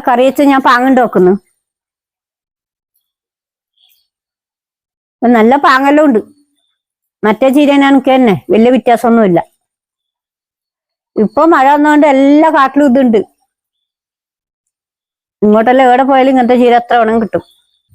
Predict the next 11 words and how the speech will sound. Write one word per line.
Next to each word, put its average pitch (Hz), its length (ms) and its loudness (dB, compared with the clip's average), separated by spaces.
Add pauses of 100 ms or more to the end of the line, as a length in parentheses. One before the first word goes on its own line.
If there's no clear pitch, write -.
(360)
നല്ല 226 160 2 (100)
പാങ്ങുണ്ട് 285 440 0
കറി. 214 260 0
നിങ്ങളും 269 320 2
എല്ലാരും 277 340 0 (240)
ഇത് 233 140 0
എവിടെയെങ്കിലും 277 400 0
ഉണ്ടെങ്കിൽ 262 300 0 (100)
വെച്ച് - 200 -4
നോക്കണം. 190 280 -2 (1500)
എന്റെ 214 160 -2